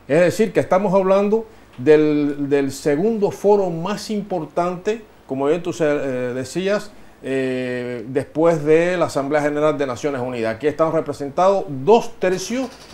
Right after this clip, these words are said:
de la comunidad internacional, y hay que tener en cuenta que el, hay,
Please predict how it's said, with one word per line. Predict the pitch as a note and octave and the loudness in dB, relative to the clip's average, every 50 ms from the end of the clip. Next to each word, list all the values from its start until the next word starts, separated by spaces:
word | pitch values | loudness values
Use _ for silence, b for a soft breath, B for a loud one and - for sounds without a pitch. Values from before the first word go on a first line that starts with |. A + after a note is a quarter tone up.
| B B _ | B B _
de | C3+ C3 B2 A2+ D3+ D#3+ F3 G3 G#3+ G#3 - | -12 -8 2 4 6 6 6 4 0 -2 -2
la | D3 C#3+ C#3+ C#3 C3 | -2 2 2 2 2
comunidad | B2 C3+ B2+ B2+ B2 B2+ C#3+ D#3+ | 0 -2 -4 -4 -2 0 0 0
internacional, | E3 D#3+ F3 D#3 D3+ C#3 - - D3 D#3 D3+ C3 A#2+ | 2 0 0 0 0 -2 -2 -2 0 2 2 2 2
y | B2+ | 2
hay | C#3 D3 | 0 0
que | D3 E3 | 0 -2
tener | E3 F3+ F3+ F#3 F#3 | -2 0 0 0 -2
en | F#3 F3+ D#3+ | -2 -4 -6
cuenta | - F3+ F#3+ G3+ G3+ G3+ - A3+ A#3 - - B B B B B B B B - - - | -2 -2 -2 -2 0 0 0 0 0 -2 -6 B B B B B B B B -20 -20 -4
que | - D#3+ E3+ F#3+ G#3+ A3 G#3+ - - - - - | 0 4 6 6 6 6 4 0 -8 -14 -8 -2
el, | C#3+ D3 D3 C#3+ D3 C#3+ C#3 C3+ C3+ C3 B2+ B2+ C3 | 2 4 4 4 4 4 4 4 2 2 0 0 0
hay, | C#3 D3+ E3 | 0 0 0